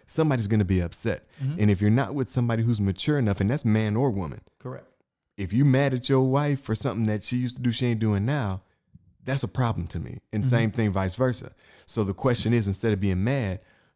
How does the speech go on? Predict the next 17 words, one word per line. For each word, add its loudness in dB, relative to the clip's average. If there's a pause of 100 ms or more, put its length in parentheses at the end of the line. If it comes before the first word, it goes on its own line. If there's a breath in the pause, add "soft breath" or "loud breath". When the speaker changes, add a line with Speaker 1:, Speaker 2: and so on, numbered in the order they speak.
Speaker 1:
okay, -2
that's -4
what 0
it -4
used -2
to -4
be. -2 (320)
What 0
can 2
you 2
do 2
now? -2
Because -2
the -4
situations -4
have -8
changed. -6